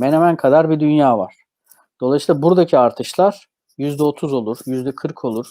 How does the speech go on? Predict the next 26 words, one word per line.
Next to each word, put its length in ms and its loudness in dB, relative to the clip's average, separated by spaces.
eee, 100 -4
yüzde 440 -4
yirmi 240 -2
beşin 220 -4
altında 640 0
olduğunu 420 0
hiç 200 -12
görmedim 500 -2
ben 140 -8
şimdiye 400 -10
kadar. 360 -10
Eee, 120 2
özellikle 340 0
iki 200 -6
bin 60 2
yirminin 340 0
ortasından, 840 -2
eee, 240 -2
itibaren. 600 -2
Eee, 200 0
dolayısıyla 440 2
da 20 2
şey, 200 2
hissedilen 480 -2
enflasyonun 640 -2
açıklanandan 840 -4